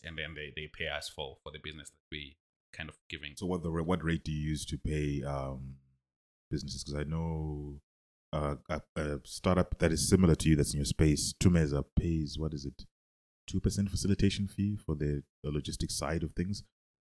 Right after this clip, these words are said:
Speaker 2: For you guys, what, what does that wo-, how does that work out as?
Speaker 1: So it honestly depends with the lender.
Speaker 2: Okay.
Speaker 1: Um, but the, the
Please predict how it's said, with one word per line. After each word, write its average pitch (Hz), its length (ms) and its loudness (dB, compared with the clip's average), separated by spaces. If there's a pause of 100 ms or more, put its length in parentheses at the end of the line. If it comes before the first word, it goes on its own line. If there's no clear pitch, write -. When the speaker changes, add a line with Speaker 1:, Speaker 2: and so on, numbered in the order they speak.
Speaker 2:
For 92 80 4
you 87 120 4
guys, 82 240 0
what, 78 260 -2
what 82 160 -2
does 73 120 -6
that 73 180 -2
wo-, 73 120 -2
how 78 100 -2
does 78 80 -4
that 73 100 -2
work 71 200 -4
out 69 100 -2
as? - 220 -8 (340)
Speaker 1:
So 131 840 2 (340)
it 123 340 -2
honestly 139 600 0
depends 117 600 0
with 95 180 -4
the 95 100 0
lender. 107 420 0 (200)
Speaker 2:
Okay. 76 200 4
Speaker 1:
Um, 82 580 0
but 98 280 2
the, 98 580 0
the 95 800 0